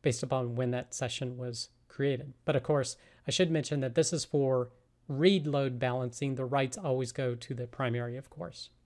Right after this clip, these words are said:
Whereas you can also select a statement load balance, and there, select statements are randomly distributed between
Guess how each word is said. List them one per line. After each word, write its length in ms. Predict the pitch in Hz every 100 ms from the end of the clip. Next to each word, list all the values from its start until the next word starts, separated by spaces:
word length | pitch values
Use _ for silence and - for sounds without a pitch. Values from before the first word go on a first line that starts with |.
| _ - - - - -
Whereas 360 | 160 147 139
you 80 | 156
can 320 | - - 214
also 340 | 202 147 156 139
select 560 | - 143 139 131 - - _ _ _ _
a 40 | -
statement 560 | - 190 208 185 160
load 240 | 143 131 117
balance, 520 | 117 110 117 - - _ _ -
and 220 | 156 147
there, 440 | 175 170 147 143 -
select 380 | - 160 156 156
statements 500 | - 160 175 135 - - _ _
are 480 | 139 135 131 127 127 _
randomly 480 | 143 151 151 143 135
distributed 680 | 127 127 - 175 143 135 123
between 680 | 143 - 151 143 131 131